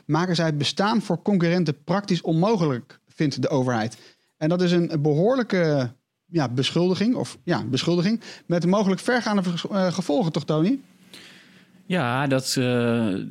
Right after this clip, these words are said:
Speaker 2: dat, daar zaten we op te wachten, hè, dat er een van de big tech bedrijven het nu echt het vuur aan de schenen wordt gelegd. En dat gaat
Speaker 1: Ja.
Speaker 2: nu wel gebeuren. Ehm, we hebben het natuurlijk vaker over gehad. Google, Apple,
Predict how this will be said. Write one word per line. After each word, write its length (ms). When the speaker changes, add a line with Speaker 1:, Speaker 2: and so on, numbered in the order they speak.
Speaker 2:
dat, 180
daar 120
zaten 260
we 60
op 60
te 60
wachten, 320
hè, 60
dat 180
er 80
een 180
van 140
de 120
big 280
tech 200
bedrijven 540
het 100
nu 120
echt 320
het 200
vuur 180
aan 80
de 60
schenen 300
wordt 160
gelegd. 540
En 140
dat 160
gaat 180
Speaker 1:
Ja. 60
Speaker 2:
nu 60
wel 140
gebeuren. 640
Ehm, 560
we 880
hebben 20
het 80
natuurlijk 320
vaker 400
over 300
gehad. 540
Google, 680
Apple, 520